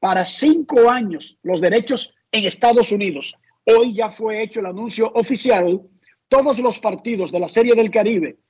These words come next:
del dos mil veinticuatro y de las próximas ediciones hasta el dos mil veintinueve van por E S P N Deportes y por E S P N Plus para Estados Unidos.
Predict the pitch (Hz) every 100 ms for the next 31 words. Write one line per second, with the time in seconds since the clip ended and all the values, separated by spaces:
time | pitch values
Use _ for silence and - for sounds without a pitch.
0 | _ _ 180 180 180 - 196 262 240 226
1 | 220 185 226 196 - - _ _ _ -
2 | 196 196 175 - 247 262 240 214 220 202
3 | - 220 175 165 175 - 185 170 165 180
4 | 247 254 247 175 226 214 196 196 294 294
5 | 285 - _ _ _ _ - 208 247 220
6 | 220 220 262 240 - 208 226 240 226 233
7 | 240 190 - 175 - _ _ - 208 214
8 | 190 254 262 - - 208 226 240 196 214
9 | 214 170 - - _ _ _ _ _ _
10 | _ _ _ _ 208 208 226 226 208 -
11 | 208 202 208 202 214 226 196 - -